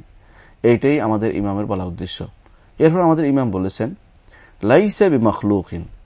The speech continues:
এই কোরআন মাখলুক নয়, সৃষ্ট নয়। সৃষ্ট নয় কেন? কারা এর মধ্যে মতভেদ করেছে? আমাদের ইমামের উদ্দেশ্য হচ্ছে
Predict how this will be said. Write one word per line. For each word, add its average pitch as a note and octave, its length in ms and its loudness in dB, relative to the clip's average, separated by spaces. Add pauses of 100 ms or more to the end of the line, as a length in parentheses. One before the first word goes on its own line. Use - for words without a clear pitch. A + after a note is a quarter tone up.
(480)
এই D3+ 200 6
কোরআন D3 440 0
মাখলুক A#2+ 540 -2
নয়, G2 140 -4
সৃষ্ট - 480 -4
নয়। F#2 280 -4 (500)
সৃষ্ট - 400 -4
নয় D3 300 2
কেন? A2+ 240 -2 (1300)
কারা D3+ 360 4
এর C#3+ 220 4
মধ্যে B2 280 -2
মতভেদ A2 420 -2
করেছে? G2+ 400 -6 (380)
আমাদের D3 320 2
ইমামের D3 220 4
উদ্দেশ্য C3+ 380 -4
হচ্ছে A#2+ 440 -4